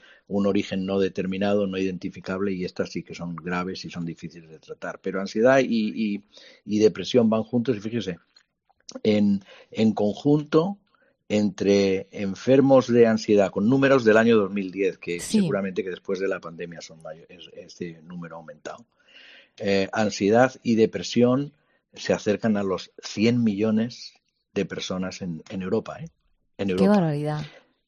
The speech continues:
Speaker 1: Eh, si sumamos ansiedad, depresión, yo qué sé, personas con migraña, con adicciones, con demencias, etcétera, nos, eh, vamos a más de cien millones de personas.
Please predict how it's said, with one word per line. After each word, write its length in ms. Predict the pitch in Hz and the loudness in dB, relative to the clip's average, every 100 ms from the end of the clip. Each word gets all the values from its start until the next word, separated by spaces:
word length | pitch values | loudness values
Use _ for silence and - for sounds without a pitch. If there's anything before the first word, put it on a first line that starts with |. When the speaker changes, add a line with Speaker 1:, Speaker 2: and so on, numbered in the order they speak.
| _ | _
Speaker 1:
Eh, 440 | - 92 90 87 87 87 85 85 | -12 -8 -8 -8 -10 -12 -14 -10
si 240 | - 117 101 | -4 -2 0
sumamos 760 | 104 110 139 135 131 117 - | 4 4 6 8 8 6 2
ansiedad, 560 | 110 104 98 98 107 104 | 0 0 0 2 2 2
depresión, 720 | 98 98 92 - 110 110 104 | 0 -2 -6 2 2 2 0
yo 140 | 98 | -4
qué 60 | 92 | -6
sé, 160 | - 90 | -8 -6
personas 440 | 92 - 95 90 | -6 -6 -6 -6
con 180 | 92 90 | -6 -6
migraña, 500 | 87 - 95 92 90 | -4 -2 -2 -4 -6
con 140 | 95 | -8
adicciones, 640 | 95 90 - 98 92 90 - | -10 -14 -12 -8 -6 -6 -10
con 140 | 85 | -10
demencias, 480 | 87 90 92 95 87 | -8 -10 -12 -14 -18
etcétera, 540 | 85 - 92 104 110 123 _ - - _ _ | -18 -12 -10 -6 -6 -8 _ -20 -20 _ _
nos, 540 | - 95 90 82 - - | -6 -4 -4 -6 -8 -4
eh, 40 | 90 85 82 85 85 | -4 -4 -12 -14 -16
vamos 600 | 80 82 80 92 98 - | -16 -12 -4 -2 -2 -2
a 140 | 104 90 | -2 -2
más 240 | 90 87 | -4 -4
de 100 | 87 | -8
cien 220 | - 92 | -10 -12
millones 420 | 82 85 85 85 | -10 -14 -14 -16
de 100 | 85 | -20
personas. 440 | - - - - | -18 -18 -18 -20